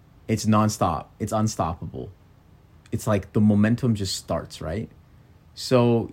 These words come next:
you're right. Like, it hasn't started, and we could easily just do it. Like, we could literally do it now. We have the, all, everything, the assets.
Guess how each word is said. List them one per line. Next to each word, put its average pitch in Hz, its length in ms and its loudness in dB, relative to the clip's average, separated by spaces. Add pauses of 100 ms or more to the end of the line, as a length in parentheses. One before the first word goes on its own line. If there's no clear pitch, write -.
(120)
you're 117 220 4
right. 135 360 4
Like, 95 260 -4
it 101 80 -2
hasn't 135 320 2
started, 95 520 -2
and 107 160 0
we 107 80 0
could 104 180 -2
easily 151 400 4
just 113 180 0
do 120 160 6
it. 82 200 -6
Like, 92 240 -6
we 101 100 0
could 104 160 -2
literally 131 420 4
do 117 340 0
it 113 100 0
now. 92 440 -4
We 101 100 -6
have 113 220 2
the, 120 100 0
all, 117 220 4
everything, 110 460 0
the 92 120 -2
assets. 98 520 -6